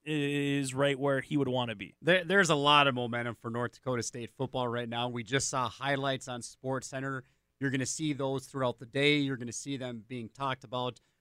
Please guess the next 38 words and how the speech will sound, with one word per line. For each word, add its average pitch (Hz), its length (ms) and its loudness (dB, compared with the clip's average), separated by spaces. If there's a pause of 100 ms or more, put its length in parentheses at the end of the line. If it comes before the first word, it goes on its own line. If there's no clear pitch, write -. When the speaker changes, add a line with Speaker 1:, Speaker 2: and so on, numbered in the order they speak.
(160)
Speaker 2:
during 135 240 2
the 104 80 -6
five 131 420 -2
college 123 460 -2
bowl 127 220 0
games 123 300 -8
on 120 200 -8
this 117 200 -12
weekend. 127 360 -4
Real 131 180 0
quick, 147 300 -4
wanna 123 180 -4
thank 135 380 -4 (320)
a - 40 -8
couple 151 180 4
of 135 80 4
our 123 80 6
sponsors, 139 580 0
Welton's 127 340 -2
Tire 139 260 2
Service, 135 400 -2
Valley 131 280 0
Tire, 135 380 -2
Chris 135 300 -6
Heisey, 131 340 -2
American 123 360 -6
Family 127 360 0
Insurance 127 460 -8
Agent, 123 360 -6
Legacy 139 520 0 (360)
Wealth 143 240 4
Management, 139 480 -2
and 113 120 -6
T 151 180 0
R 135 140 2
S 123 200 -2
Industries. 127 580 -6
And, 123 120 -10